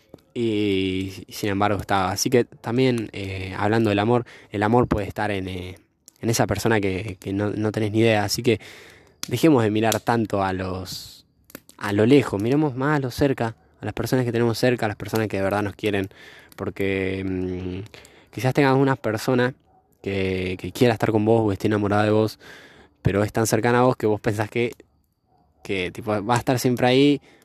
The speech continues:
pero no la tomás como, como una relación. Y no digo que siempre sea así, pero muchas veces sí. Em, pero nada, eso.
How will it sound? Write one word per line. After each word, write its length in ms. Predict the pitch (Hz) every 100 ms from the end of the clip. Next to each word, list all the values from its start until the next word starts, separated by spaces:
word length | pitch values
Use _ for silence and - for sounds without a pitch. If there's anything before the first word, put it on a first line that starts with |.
| _
pero 220 | - 101 104
no 120 | 113
la 100 | 120
tomás 300 | - 110 110
como, 600 | - 120 107 95 92 90 -
como 420 | 98 98 92 90 -
una 200 | 113 113
relación. 560 | 104 95 98 117 98 - _ _ _ -
Y 80 |
no 100 | 104
digo 180 | 110 117
que 100 | 101
siempre 360 | - 113 104 101
sea 160 | 104
así, 320 | 104 127 123 - _ - _ _
pero 140 | - 98
muchas 280 | 107 - 101
veces 240 | 104 98
sí. 220 | - 104 - _ _ _ _ _ _ _ - - _ -
Em, 840 | - 104 95 95 92 92 92 90 95 - - - - - - _ _ _ _
pero 180 | - 104
nada, 280 | 110 107 104
eso. 300 | 104 - 92